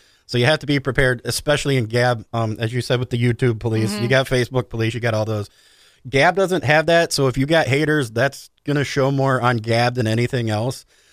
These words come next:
Speaker 1: Um, so I'm not saying it's bad. Just say, you know, user beware.
Speaker 2: And it is. And it's what level of engagement do you want? What kind of engagement, what kind of a return on your engagement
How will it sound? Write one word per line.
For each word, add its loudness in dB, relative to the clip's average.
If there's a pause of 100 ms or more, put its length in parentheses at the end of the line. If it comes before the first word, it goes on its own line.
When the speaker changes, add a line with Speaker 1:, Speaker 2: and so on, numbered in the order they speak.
(100)
Speaker 1:
Um, 2
so -2
I'm 4
not 4
saying 2
it's -4
bad. 2
Just -4
say, -2
you -2
know, 0
user -4
beware. -6 (400)
Speaker 2:
And -2
it -2
is. -4
And -4
it's -4
what -2
level -2
of -4
engagement -6 (260)
do -8
you -6
want? -4 (240)
What -8
kind -2
of -8
engagement, -4
what -4
kind -2
of -6
a -2
return -4
on -6
your -8
engagement -6